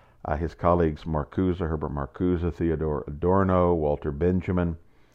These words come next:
and even some not quite in that school, but related to it, like, uh, George, uh, Lukács, uh, and also Antonio Gramsci, Italian, uh, Marxists,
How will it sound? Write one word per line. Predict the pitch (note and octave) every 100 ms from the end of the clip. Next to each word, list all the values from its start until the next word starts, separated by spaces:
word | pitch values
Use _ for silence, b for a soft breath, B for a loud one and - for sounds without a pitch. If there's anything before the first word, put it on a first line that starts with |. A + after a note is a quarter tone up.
| b b b b
and | -
even | F3 E3
some | A#2+ A#2 F#2+
not | F#2+ -
quite | - G#2 F#2 -
in | G#2 F#2+
that | D#2 C2
school, | - - D#2 D#2
but | D2+ D#2 -
related | D#2+ E2+ F2+ E2 -
to | D#2+ D2+ D#2
it, | - - b b b b b b
like, | - E2 E2 -
uh, | D#2+
George, | D2+ D#2+ D#2 D2+ -
uh, |
Lukács, | D2 D2 F#2 F2+ F#2+ E2+ E2 - - -
uh, | D#2 D2+ C#2+ C2+ - - - G#2+
and | E2+ D#2
also | D#2 E2 - E2+ D#2+ D#2
Antonio | D2+ D2 - F2 E2 D2 C#2+
Gramsci, | D#2+ E2 F2 - F2+ E2+ D#2+ b b b b b b -
Italian, | - E2 E2 E2+ D#2+ D#2+ - - -
uh, | E2 D#2
Marxists, | E2 E2+ - D#2+ - -